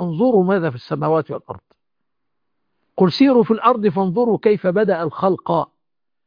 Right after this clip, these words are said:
ثم الله ينشئ النشأة الآخرة". نحن مأمورون في كلام ربنا تبارك وتعالى أن نتأمل في أنفسنا، "فلينظر الإنسان مما خلق،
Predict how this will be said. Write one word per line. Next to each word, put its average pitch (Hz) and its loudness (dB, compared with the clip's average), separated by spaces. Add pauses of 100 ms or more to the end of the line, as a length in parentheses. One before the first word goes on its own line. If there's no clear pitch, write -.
(140)
ثم 202 2
الله 180 2
ينشئ 190 -8
النشأة 165 -6
الآخرة". 151 -2 (1700)
نحن 190 0
مأمورون 233 4
في 226 -6
كلام 247 0
ربنا 202 0
تبارك 196 0
وتعالى 196 -4
أن 185 -6
نتأمل 202 -2
في 208 -6
أنفسنا، 180 -2 (460)
"فلينظر 190 4
الإنسان 175 -2
مما 185 0
خلق، 220 -2